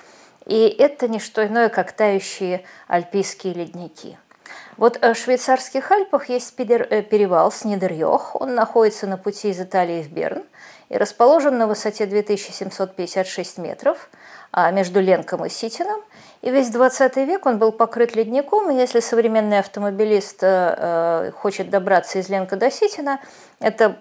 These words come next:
большая дорога в обход, сто пятьдесят километров, почти до берега Женевского озера. А вот в восемнадцатом веке, э, то есть, простите, с, ледник,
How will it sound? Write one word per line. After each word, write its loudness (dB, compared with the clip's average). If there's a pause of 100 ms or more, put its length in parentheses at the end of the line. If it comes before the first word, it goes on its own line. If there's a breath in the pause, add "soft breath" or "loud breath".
(140)
большая 0
дорога 0
в -2
обход, 2
сто 2
пятьдесят -4
километров, -2
почти -4
до 2
берега -2
Женевского -4
озера. -2 (960 loud breath)
А 4
вот 2 (160)
в 4
восемнадцатом 0
веке, 0 (180 loud breath)
э, 4
то 4
есть, 0 (100)
простите, -4
с, 0 (280 loud breath)
ледник, 0